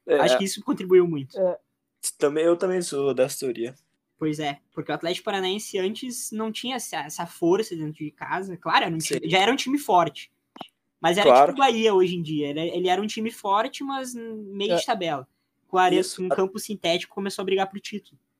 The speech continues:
Speaker 1: A torcida do Atlético e tal, pô, é muito forte e tal. A gente vê que é super
Speaker 2: Sim.
Speaker 1: presente, mas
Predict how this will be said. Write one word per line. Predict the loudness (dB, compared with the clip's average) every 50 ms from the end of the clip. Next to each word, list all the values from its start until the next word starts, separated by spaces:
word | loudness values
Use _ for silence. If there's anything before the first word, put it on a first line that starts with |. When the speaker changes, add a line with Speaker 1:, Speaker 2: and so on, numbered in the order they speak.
| _ _ _ _
Speaker 1:
A | 0 0 0
torcida | 0 0 -2 -2 -2 -6 -8 -6 -4 -4 -2 -2
do | -2
Atlético | -2 -4 -2 0 0 0 0 -2 -8 -12
e | -6
tal, | -2 -2 0 -2 -2
pô, | -4 -6 -6
é | -6
muito | -6 -8 -12 -16 -16 -8
forte | -2 0 0 0 0 -2 -6
e | -6
tal. | -6 -6
A |
gente | -6 -6 -10
vê | -12 -10 -8
que | -6
é | -8 -8 -8
super | -14 -16 -14 -12 -10
Speaker 2:
Sim. | -6
Speaker 1:
presente, | -6 -6 -6 -6 -8 -10 -10 -10 -12 -14 -12 -10
mas | -8 -8 -8 -8 -8 -8 -10 -10